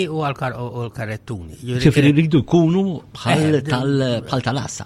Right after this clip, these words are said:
Speaker 1: Bħal tal-assa, iwa, mhux sempliċement taqbel u tagħmel fanal. Irid ikun, irid ikun fanal naturalment bil-petrolju jew bix-xema kien ikun dik il-ħabta biex ma jintefix. Ara, jiġri dawk, u, u mbagħad naturalment inċidenti wieħed tajr l-ieħor.
Speaker 2: Mhux hekk.
Speaker 1: U mbagħad meta bdew deħlin il-karozzi,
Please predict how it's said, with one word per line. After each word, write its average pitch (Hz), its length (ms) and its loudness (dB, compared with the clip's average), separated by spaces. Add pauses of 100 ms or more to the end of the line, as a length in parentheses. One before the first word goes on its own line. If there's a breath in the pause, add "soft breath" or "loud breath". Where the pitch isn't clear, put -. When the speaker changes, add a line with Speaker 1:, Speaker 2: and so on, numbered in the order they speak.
Speaker 1:
Bħal 147 300 -6
tal-assa, 151 520 -4
iwa, 107 240 -4
mhux 143 160 -6
sempliċement 113 640 -10
taqbel 117 340 -10
u 107 60 -8
tagħmel 104 260 -8
fanal. 98 380 -14 (200 soft breath)
Irid 135 220 -8
ikun, 123 240 -6
irid 135 220 -6
ikun 117 180 -10
fanal 107 240 -8
naturalment 117 540 -6
bil-petrolju 135 580 -6
jew 101 160 -6
bix-xema 151 440 -8
kien 101 200 -12
ikun 160 240 -8
dik 104 160 -10
il-ħabta - 380 -12 (320 loud breath)
biex - 260 -8
ma 120 80 -6
jintefix. 107 540 -10 (300 soft breath)
Ara, 156 180 -6 (300 soft breath)
jiġri 170 280 0 (140)
dawk, 160 420 2
u, 160 80 -4
u 170 80 -8
mbagħad 208 240 0
naturalment 160 480 -2
inċidenti 135 540 -4
wieħed 117 180 -6
tajr 104 340 -8
l-ieħor. 143 840 -2
Speaker 2:
Mhux - 100 -4
hekk. - 220 -6
Speaker 1:
U 151 100 0
mbagħad 170 300 -2
meta 147 240 -2
bdew 131 240 -4
deħlin 120 380 -6
il-karozzi, 110 680 -6